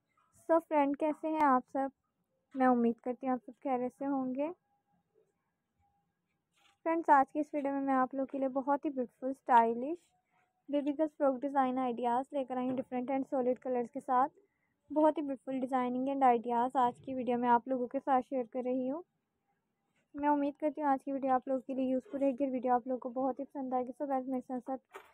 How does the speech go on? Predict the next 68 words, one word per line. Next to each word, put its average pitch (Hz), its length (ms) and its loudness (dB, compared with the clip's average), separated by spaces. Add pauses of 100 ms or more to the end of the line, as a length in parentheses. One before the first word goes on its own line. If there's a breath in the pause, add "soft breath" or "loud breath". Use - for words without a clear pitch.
(260 loud breath)
वीडियो 277 240 0
को 302 100 0
लास्ट 269 280 6
तक 285 180 -2
ज़रूर 262 260 -4
enjoy 269 340 -2
करते 269 280 -10
रहिएगा। 269 240 -6
New 269 200 -4
and 262 180 -10
beautiful 269 320 -4
ideas 254 480 2
आप 247 220 4
लोगों 240 220 -2
को 269 120 -6
मेरे 269 200 -2
चैनल 254 300 -4
पर 254 180 -2
देखने 240 320 -4
को 240 120 -4
मिलते 240 280 0
रहेंगे, 302 320 0
जिन्हें 254 240 -2
आप 240 160 -2
easily 247 260 -8
copy 233 280 -8
कर 247 140 -6
सकते 262 300 -12
हैं 269 40 -6
same 247 240 -6
designing 240 480 -4
and 277 180 -2
ideas 240 480 0
के - 160 -12
साथ। 294 240 0 (640)
आपको 311 300 6
मेरे 339 180 -6
चैनल 311 240 -4
पर 294 140 -6
dresses 262 400 -6
के 330 160 -6
related 294 340 -2
भी 294 160 -2
बहुत 254 280 -8
ही 277 40 -18
beautiful 277 380 -10
न्यू 269 180 -4
designing 240 500 -2
and 294 140 -2
ideas 247 460 -2
देखने 240 420 -8
को 247 100 -8
मिलेंगे, 247 380 -4
जिन्हें 247 240 -4
आप 240 160 -2
easily 240 220 -8
copy 247 260 -8
करते 294 260 -8
हुए 320 160 0
carry 269 240 -4
कर - 160 -12
सकते - 260 -12
हैं। 254 80 -6
इसके 247 200 -12
अलावा 240 240 -2
भी 220 160 -6
आप 247 200 0
लोग 320 100 -6